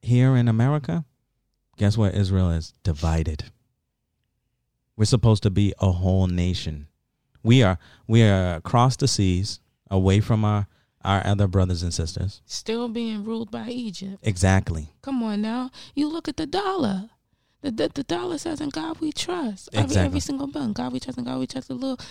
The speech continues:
Speaker 2: got the little emblem in a pyramid. We still being controlled by Egypt, baby.
Speaker 1: Exactly.
Speaker 2: When y'all gonna wake up?
Speaker 1: When you gonna wake up?
Speaker 2: We're moving on. Who's the author? Moses.
Speaker 1: Moses.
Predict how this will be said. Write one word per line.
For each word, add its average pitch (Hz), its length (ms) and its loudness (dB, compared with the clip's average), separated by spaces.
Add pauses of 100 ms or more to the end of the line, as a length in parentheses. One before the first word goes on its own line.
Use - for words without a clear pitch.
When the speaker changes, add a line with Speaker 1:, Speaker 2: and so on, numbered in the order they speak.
(240)
Speaker 2:
got 277 140 -6
the 277 80 -6
little 262 200 -4
emblem 247 420 -4
in 247 60 -2
a 247 60 -4
pyramid. 214 680 -2
We 285 80 -2
still 311 220 -2
being 269 200 -4
controlled 294 340 -8
by 330 180 -8
Egypt, 339 340 -4
baby. 294 380 -4
Speaker 1:
Exactly. 95 540 -2
Speaker 2:
When 403 160 0
y'all 370 160 0
gonna 349 160 -2
wake 311 280 -4
up? 190 240 -4
Speaker 1:
When 120 160 0
you 117 80 0
gonna 107 140 2
wake 95 180 0
up? 80 120 -8 (180)
Speaker 2:
We're 320 160 -4
moving 214 380 -4
on. 202 240 -10
Who's 339 240 2
the - 120 0
author? 214 560 -4
Moses. 226 1000 0 (880)
Speaker 1:
Moses. 87 560 -2